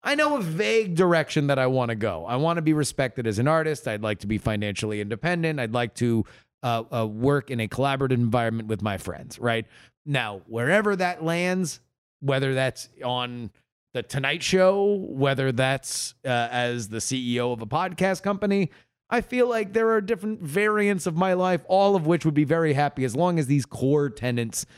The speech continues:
in, in my existence are, are, are, you know, tended to. And so what I instead like to do is be hyper-focused on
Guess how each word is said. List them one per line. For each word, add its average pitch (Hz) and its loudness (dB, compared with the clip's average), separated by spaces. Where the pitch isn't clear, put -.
in, 139 0
in 131 -2
my 117 -2
existence 107 -2
are, 101 -2
are, 104 -4
are, 101 -4
you 113 -8
know, 92 -8
tended 107 -4
to. 87 -10
And 113 -6
so 135 2
what 139 2
I 147 4
instead 185 2
like 156 2
to 127 0
do 113 0
is 120 -2
be 107 -6
hyper-focused 139 -2
on 113 -2